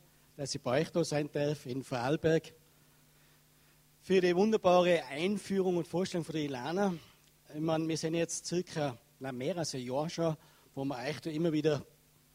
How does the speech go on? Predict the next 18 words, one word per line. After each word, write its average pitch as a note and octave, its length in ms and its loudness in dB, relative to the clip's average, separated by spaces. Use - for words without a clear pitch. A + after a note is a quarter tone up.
besuchen, A3 540 0
so E3+ 160 0
oft F#3 180 4
es - 60 -4
uns D#3+ 160 2
ausgeht. F3 500 4
Und C#3+ 60 -6
ich C#3+ 40 -2
muss D3 180 0
wirklich D#3 280 -4
sagen, D3+ 340 2
es B2+ 120 -12
ist - 280 -10
gewaltig, C#3+ 500 -2
wenn D3 120 0
man C3 200 -4
zu C#3 180 -4
euch B2 220 -2